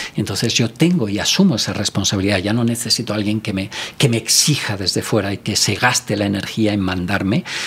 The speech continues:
sino que entramos en esta dinámica, ¿no? Y, eh, finalmente pensábamos que si valorábamos la persona y valorábamos la familia, también tendríamos que tener un criterio para valorar a la comunidad.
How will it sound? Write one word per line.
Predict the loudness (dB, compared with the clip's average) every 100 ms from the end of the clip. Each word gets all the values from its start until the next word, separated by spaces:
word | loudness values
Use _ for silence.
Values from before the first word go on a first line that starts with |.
| -4
sino | -2 -2 -4
que | -6 -8 -12 -20 -8
entramos | -2 0 0 0 -2
en | -2
esta | -4 -4
dinámica, | -4 -4 -4 -4 -4
¿no? | -4 -4 -8 -6 -4 -6 -2
Y, | 2 2 0 -4
eh, | -6 -4
finalmente | 0 2 4 4 2 2 0 -2 -4
pensábamos | -2 0 0 0 -4
que | -4 -4
si | -2 -2 -4
valorábamos | -2 -2 0 2 2 0 -2 -4
la | -6 -4
persona | -2 0 0 0 -4 -8
y | -6
valorábamos | -4 -2 0 0 -2 -4 -6
la | -6 -6
familia, | -2 0 2 0 -4 -10 -14 -14 -14 -4
también | 0 2
tendríamos | 0 0 0 0 -2
que | -2
tener | 0 0 2
un | 0
criterio | 0 -2 0 0 2 2 -2 -12 -14 -4
para | -2
valorar | -2 -4 -4 -2 -2 -2
a | -2
la | -2 -2
comunidad. | -2 -2 0 0 -4